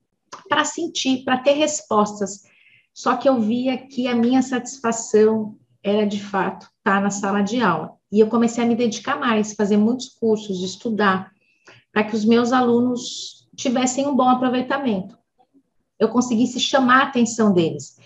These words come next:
E foi aí que a oratória entrou, por uma necessidade de eu não ser só uma oabeira, ter alguma fonte de renda. E daí, então, a coisa aconteceu de uma forma que eu quis me dedicar a isso. E daí não parei mais, já são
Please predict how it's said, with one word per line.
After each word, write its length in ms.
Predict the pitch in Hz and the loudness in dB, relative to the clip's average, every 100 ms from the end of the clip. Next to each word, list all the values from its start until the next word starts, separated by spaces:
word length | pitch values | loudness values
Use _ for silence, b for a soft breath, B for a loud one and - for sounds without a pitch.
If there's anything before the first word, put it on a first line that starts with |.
| b b - | b b -2
E 80 | |
foi 240 | 214 254 262 | 0 4 4
aí 260 | 240 277 | 4 2
que 80 | 269 | 2
a 40 | 285 | 2
oratória 460 | 285 285 269 277 | 2 2 2 2
entrou, 320 | 339 - 208 | 0 0 2
por 100 | 214 | 4
uma 140 | 214 220 | 4 4
necessidade 920 | 233 285 - - 339 330 208 165 175 | 2 0 -4 -6 -6 0 0 0 0
de 120 | 180 | 2
eu 80 | 202 | 4
não 120 | 233 | 4
ser 160 | 247 240 | 2 -4
só 220 | - 208 | -2 0
uma 220 | 196 180 | 2 2
oabeira, 600 | 170 165 170 175 196 - B B _ | 2 2 4 4 4 -2 B B _
ter 100 | - | 4
alguma 280 | 208 208 202 | 4 6 4
fonte 380 | 208 202 196 196 | 2 0 -2 -2
de 120 | 175 | -4
renda. 600 | 175 175 175 196 254 359 _ _ _ _ _ _ - _ _ _ _ - - | -2 0 0 -2 -4 -6 _ _ _ _ _ _ -20 _ _ _ _ -20 0
E 100 | 226 | 4
daí, 160 | 214 226 | 6 6
então, 280 | 233 226 226 | 4 4 4
a 100 | 226 | 4
coisa 260 | 233 226 | 2 0
aconteceu 640 | 233 220 220 220 214 214 | -2 0 0 -2 -2 0
de 80 | 214 | 0
uma 140 | 220 220 | 0 -2
forma 240 | 226 226 | -2 -2
que 80 | 226 | -2
eu 80 | 226 | -2
quis 160 | 240 | 2
me 100 | 254 | 4
dedicar 540 | 240 233 - - 254 277 | 4 2 -2 -4 -2 0
a 40 | |
isso. 520 | 214 185 - - - _ _ _ _ _ _ _ _ _ _ - | 0 0 -6 -14 -20 _ _ _ _ _ _ _ _ _ _ -6
E 100 | 277 | -2
daí 320 | 302 302 320 | 0 0 -2
não 160 | 320 320 | -2 0
parei 300 | 302 294 330 | 2 2 0
mais, 420 | 294 233 208 185 | 0 2 4 2
já 120 | 196 | 0
são 760 | - 233 220 214 202 190 190 | 0 2 2 2 0 -2 -8